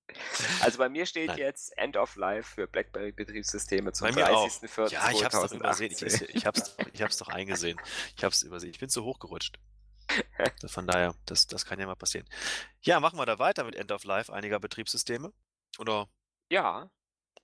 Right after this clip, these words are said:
Speaker 2: können wir doch mal einfach mal drauf eingehen. Ja, genau. Ähm, denn es ist so, um jetzt mal eine... Ähm, ja, galante Überleitung, ähm, zu machen, ähm, dass halt auch einige Betriebssysteme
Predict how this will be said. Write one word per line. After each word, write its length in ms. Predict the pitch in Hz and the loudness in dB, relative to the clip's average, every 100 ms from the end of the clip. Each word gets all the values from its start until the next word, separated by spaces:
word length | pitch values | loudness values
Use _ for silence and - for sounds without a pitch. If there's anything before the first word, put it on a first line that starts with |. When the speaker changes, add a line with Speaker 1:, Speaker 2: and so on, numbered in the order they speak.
| - | -12
Speaker 2:
können 160 | 104 101 | -6 -4
wir 80 | |
doch 180 | 107 104 | -4 -6
mal 180 | 95 95 | -2 0
einfach 220 | 98 - | 0 -2
mal 140 | 123 113 | -4 -2
drauf 160 | 110 | -2
eingehen. 360 | - 104 180 - | -2 -2 -4 2
Ja, 140 | 117 | 4
genau. 260 | 139 160 104 | 4 2 0
Ähm, 300 | 113 123 123 | 2 2 2
denn 240 | 120 151 160 | 0 -2 -2
es 200 | 123 - | -4 0
ist 220 | 143 - | 2 2
so, 260 | 117 175 - _ | 0 -4 -6 _
um 160 | - 120 | -12 -4
jetzt 140 | 117 | -2
mal 120 | 113 | -2
eine... 360 | 110 104 101 - - | -2 0 -2 -6 -6
Ähm, 420 | 95 95 95 95 _ _ _ _ _ _ - 87 - _ - | -2 -2 -4 -12 _ _ _ _ _ _ -20 -20 -20 _ -4
ja, 220 | 92 92 | 0 0
galante 400 | 90 92 117 - | 2 4 2 0
Überleitung, 640 | 120 117 107 107 107 104 104 - | -2 2 4 2 -2 -8 -14 -6
ähm, 300 | 98 95 95 | -4 -4 -6
zu 140 | - 98 | -6 -4
machen, 240 | 101 139 - - - - - - - | -6 -6 -10 -8 -6 -6 -8 -4 4
ähm, 560 | 104 104 104 104 104 | 6 6 4 0 -2
dass 300 | - 107 - | 4 6 4
halt 200 | 107 107 | 2 -6
auch 200 | - 101 | -10 -12
einige 640 | - 92 98 110 120 123 123 | -4 -2 -2 -2 -4 -2 -2
Betriebssysteme 1000 | 117 107 101 - - 90 90 104 104 | -2 -6 -4 -2 0 -2 -6 -6 -6